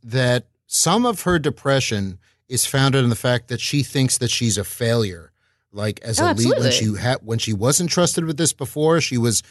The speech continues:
Speaker 1: leading the Mandalorian people. She failed, and she failed big. And as a result of that,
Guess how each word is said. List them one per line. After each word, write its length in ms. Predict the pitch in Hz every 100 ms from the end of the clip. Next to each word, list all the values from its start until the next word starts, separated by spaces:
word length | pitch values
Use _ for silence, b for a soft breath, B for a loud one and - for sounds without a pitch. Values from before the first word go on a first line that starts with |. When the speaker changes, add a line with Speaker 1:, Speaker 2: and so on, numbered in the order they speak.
| b b
Speaker 1:
leading 400 | 107 120 131 135 120
the 60 |
Mandalorian 720 | 117 127 123 120 120 123 113 104
people. 400 | 123 127 147 139 b
She 280 | - - 120
failed, 580 | - - 135 147 160 -
and 140 | 113
she 140 | - 104
failed 500 | - 131 143 151 -
big. 360 | 135 135 127 -
And 140 | 110
as 140 | 107 95
a 40 |
result 400 | 101 98 120 127
of 100 | 131
that, 300 | 123 131 135